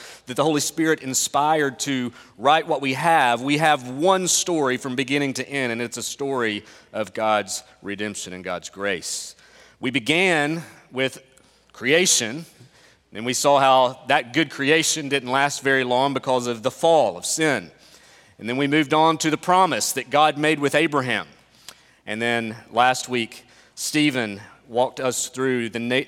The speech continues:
next major point in that biblical narrative as he looked, uh, at the Exodus with you, the story of Moses and how God raised him up to bring God's people out of captivity in Egypt to the promised land.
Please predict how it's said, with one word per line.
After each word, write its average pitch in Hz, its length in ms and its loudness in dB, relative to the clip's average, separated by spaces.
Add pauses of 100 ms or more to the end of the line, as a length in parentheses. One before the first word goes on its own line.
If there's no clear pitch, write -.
next 139 300 -2
major 127 400 0
point 139 440 -4
in 139 200 -4
that 113 320 -2 (200)
biblical 123 360 -4
narrative 113 680 -2 (340)
as 101 200 -6
he 113 80 -10
looked, 117 340 -6 (160)
uh, 87 400 -12 (240)
at 107 140 -10
the 110 120 -10
Exodus - 720 -4
with 95 200 -14
you, 71 140 -18 (300)
the 76 80 -20
story 98 300 -10
of 85 80 -10
Moses 95 480 -8
and 90 100 -14
how 95 80 -8
God 92 300 -4
raised 98 300 -6
him 92 120 -10
up 95 180 -10
to 90 100 -16
bring 120 420 -4
God's 104 300 -2
people 107 400 -8 (360)
out 117 440 2
of 104 340 -4
captivity 123 600 -2
in 107 100 -2
Egypt 123 480 -6 (140)
to 107 120 -10
the 98 60 -10
promised 110 440 -6
land. 80 380 -16